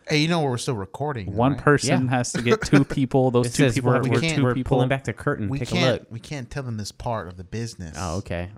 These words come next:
Speaker 3: All right, guys. Well,
Speaker 1: Just forget all that.
Speaker 3: yeah. Come back next week for another movie review, or <clears throat> you can tune in on Wednesday for another hot, fresh, sexy episode.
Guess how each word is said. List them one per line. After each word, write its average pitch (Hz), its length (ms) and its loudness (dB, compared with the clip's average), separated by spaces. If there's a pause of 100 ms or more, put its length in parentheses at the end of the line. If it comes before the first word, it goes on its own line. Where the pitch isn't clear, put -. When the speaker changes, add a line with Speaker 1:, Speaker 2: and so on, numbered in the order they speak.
Speaker 3:
All 123 140 0
right, 135 180 4
guys. 120 440 -2
Well, 98 340 0 (560)
Speaker 1:
Just - 160 -6
forget 165 240 0
all 180 140 6
that. 135 340 0 (140)
Speaker 3:
yeah. 90 240 -6 (140)
Come 123 180 0
back 123 300 0 (760)
next 120 340 -6
week 113 380 -4
for 117 120 -4
another 110 240 0
movie 120 220 0
review, 120 400 0
or 165 480 0 (520)
<clears throat> - 720 -20
you 98 120 -8
can 92 200 -12
tune 95 220 -8
in 95 120 -4
on 104 180 -4
Wednesday 104 380 -6
for - 160 -18
another 90 340 -6
hot, - 420 -14
fresh, - 360 -8
sexy - 460 -8
episode. 104 480 -8